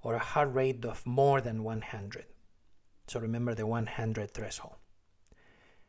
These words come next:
Also, those that have comorbidities, cardiovascular disease, liver disease, renal disease,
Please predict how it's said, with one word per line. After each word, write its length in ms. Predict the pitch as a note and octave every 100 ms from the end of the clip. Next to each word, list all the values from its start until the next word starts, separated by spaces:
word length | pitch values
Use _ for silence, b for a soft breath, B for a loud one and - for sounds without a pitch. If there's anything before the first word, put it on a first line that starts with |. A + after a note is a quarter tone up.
| b b b b _ _ - -
Also, 380 | D#3+ F3 F3
those 240 | C3 B2+ C3
that 120 | B2+ -
have 260 | C3+ B2 -
comorbidities, 920 | - D3+ D#3 C3+ B2+ A2 - B2+ - - - b b b b b _
cardiovascular 720 | B2 A2 A2+ B2 B2+ C#3+ B2+
disease, 600 | A#2 A#2 A#2 G#2 C3 - - - b b b b b -
liver 440 | A#2 D#3 E3+ A#2+ A2
disease, 680 | G#2+ - A2 A#2+ - - - _ -
renal 500 | A#2 C3 D#3 D3+ A#2+
disease, 680 | A2 - - A2 C3 -